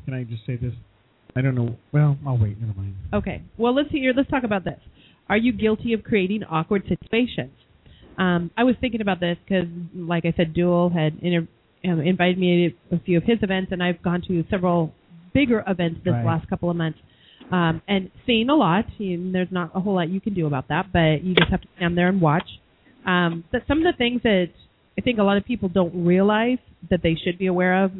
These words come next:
Speaker 2: these are situations in where you're creating an awkward situation. Name dropping, name dropping.
Speaker 1: Oh, yeah.
Speaker 2: "I know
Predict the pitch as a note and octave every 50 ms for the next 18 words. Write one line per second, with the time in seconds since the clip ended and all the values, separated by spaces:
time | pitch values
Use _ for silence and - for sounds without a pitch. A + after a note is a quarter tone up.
0 | E3 E3 F3+ A#3 B3+ B3 D4 - - C#4 - - A3 G3+ G3 F#3+ - - G#3 G3+
1 | F#3+ F#3+ F3+ F3 F3+ F3+ F#3 F3 E3+ _ - - G3+ G3+ G3 G3 F#3+ F#3+ G3+ G#3
2 | G3+ G#3 G#3 G#3 G3 F3+ F3+ - - F#3 F3+ F3 - G3 F#3+ - - F#3+ F#3 -
3 | F#3+ E3+ F3 E3+ E3+ E3 - - G2 - - _ _ - - _ _ _ _ _
4 | _ _ - G#3 A#3 C4+ D#4 D4 A3+ A#3 G3+ E3 - - F3 D3 - _ - G#3
5 | A3 A3+ A#3 A#3 G3+ G3+ D#3 - E3+ - - - - _ _ _ _ _ _ -
6 | F3+ F3+ D#3 D3+ C#3+ B2 A2 - - - - - - - A3 G#3+ F3 - - G#3+
7 | A#3 B3 C4+ C#4 - F4+ - B3 A#3+